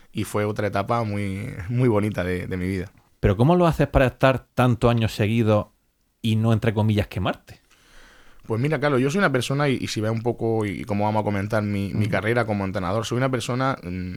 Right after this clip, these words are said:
Speaker 1: en la que cuando llego a un sitio me implico muchísimo. Es decir,
Speaker 2: Ujú.
Speaker 1: me, yo es muy raro que llegue a un sitio y, y esté poco tiempo, porque
Speaker 2: Es verdad.
Speaker 1: realmente cuando llego a un sitio es porque yo convencido de que puedo hacer cosas. Entonces, al final,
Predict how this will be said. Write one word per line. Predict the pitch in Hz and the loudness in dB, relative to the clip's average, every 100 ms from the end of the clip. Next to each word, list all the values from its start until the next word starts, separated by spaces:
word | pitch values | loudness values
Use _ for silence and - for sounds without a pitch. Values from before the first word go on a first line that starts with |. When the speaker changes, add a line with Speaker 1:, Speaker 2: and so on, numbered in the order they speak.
| - | -8
Speaker 1:
en | 104 | -4
la | |
que | 101 | -4
cuando | 101 101 | -4 -2
llego | 101 | -2
a | 127 | -2
un | |
sitio | 113 120 127 | -4 -4 -2
me | 107 | -2
implico | 95 110 117 | -2 -4 -4
muchísimo. | 104 90 127 - 90 98 | -4 -4 -6 -6 -6 -4
Es | 110 | -2
decir, | 104 | -2
Speaker 2:
Ujú. | 95 64 - 55 - | -4 -10 -14 -16 -14
Speaker 1:
me, | - | -10
yo | 101 117 | -2 0
es | |
muy | 135 123 | 0 0
raro | 117 143 110 | 0 0 0
que | |
llegue | 101 107 | 0 0
a | |
un | 101 | -2
sitio | 117 110 110 | -4 -4 -2
y, | 98 90 | -2 -4
y | - | -4
esté | 98 - | -6 -2
poco | 117 113 107 | -2 0 0
tiempo, | 120 123 147 - - - - - - | 0 0 -2 -6 -14 -20 -20 -20 -4
porque | 113 113 107 | -2 0 -2
Speaker 2:
Es | 87 | -2
verdad. | 104 | -6
Speaker 1:
realmente | 110 113 151 160 170 | 0 2 2 2 0
cuando | 131 117 | 0 0
llego | 131 | 0
a | |
un | 147 | 0
sitio | 151 156 | -2 -2
es | |
porque | 147 127 | -2 0
yo | 127 131 | 2 2
convencido | 127 120 110 101 131 135 | 2 0 -2 -2 2 2
de | 120 | 2
que | 107 | 0
puedo | 104 113 | -2 0
hacer | 117 - 101 | 0 -2 -4
cosas. | 117 - 95 | -4 -4 -6
Entonces, | 98 110 127 135 - _ _ | -4 -4 -2 -2 -4 _ _
al | - - | -12 -8
final, | 117 110 135 | -4 -2 -2